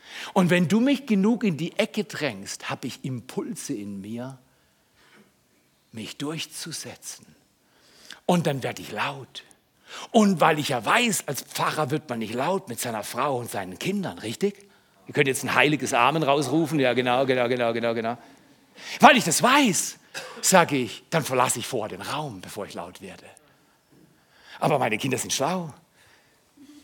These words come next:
Die sagen, „Papa, sieht so aus, als wenn du jetzt gleich den Raum verlässt.“ Nicht lustig. Nicht lustig. Nicht lustig, wenn du es selber erlebst.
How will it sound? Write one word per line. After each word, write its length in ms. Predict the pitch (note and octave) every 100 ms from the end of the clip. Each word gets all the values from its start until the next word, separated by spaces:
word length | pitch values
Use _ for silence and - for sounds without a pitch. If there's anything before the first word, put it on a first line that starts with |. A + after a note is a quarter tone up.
| _ -
Die 80 | C#3
sagen, 320 | C3+ D3 C3+
„Papa, 260 | B2+ E3+ F3+
sieht 180 | C#3 A#2+
so 140 | C#3
aus, 140 | B2+ C#3+
als 120 | C3
wenn 120 | D3
du 40 |
jetzt 100 | D#3
gleich 180 | - C3+
den 100 | D#3
Raum 240 | D3 E3+ F3
verlässt.“ 460 | F#3 D#3 - - - - - C#4 - D4 - - - - - - - - - - - - - - - F#4+ - F4 - - - D#4+ E4 - - - - - - - - - - - - - - -
Nicht 400 | B2 C#3 D3 -
lustig. 480 | C3 B2 - F2+ - - _ _
Nicht 480 | - G#2+ C3 D3 C#3
lustig. 460 | C#3 B2 - F2 D#2+ - - - -
Nicht 280 | A#2+ D3 F3
lustig, 340 | G#3 G3+ A3
wenn 80 | G#3
du 80 | G#3+
es 80 | -
selber 280 | G3+ G3+ G3
erlebst. 460 | D#3+ G#2+ D#2+ -